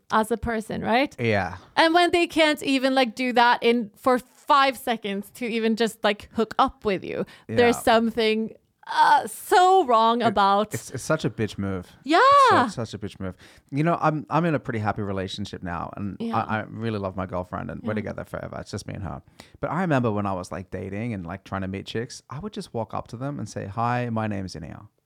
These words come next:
Speaker 2: And,
Speaker 1: Yeah.
Speaker 2: like, that's it. And, like, I would
Speaker 1: Yeah.
Speaker 2: talk to them, and maybe it led somewhere, or maybe it didn't. But then, like, I would just f-, try to see if I could catch a vibe.
Speaker 1: Yeah.
Speaker 2: That's kinda, like, all there is to it, really. And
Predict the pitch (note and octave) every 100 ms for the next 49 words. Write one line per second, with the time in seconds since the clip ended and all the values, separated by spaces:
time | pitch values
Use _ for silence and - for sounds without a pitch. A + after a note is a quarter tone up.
0 | _ A2+ A#2 A#2 A#2 D3+ E3+ - F#2 -
1 | A#2+ A#2 A2+ C3 B2+ G#2+ C3 D#3+ G3+ A3
2 | F3+ B2 - - A#2 D3 D#3 A#2+ A2+ C3
3 | - F3 F3+ F3 - G#2 A2+ C3+ D#2 -
4 | - - - _ - _ - - A#2+ D3
5 | D3 B2 A#2+ _ _ - A#2+ F#3+ D3 -
6 | _ _ _ _ _ _ - B2+ A#2 C3
7 | A#2+ A#2 A#2 F#2+ C3 C3+ F2 F#2+ B2 -
8 | - _ _ C4+ C#4+ - _ D3+ - -
9 | - D3+ D#3 A#2+ A2+ G#2+ A#2+ C3+ C3+ B2
10 | B2 - _ - - D3+ F#2 G#2 A2 C3
11 | - B2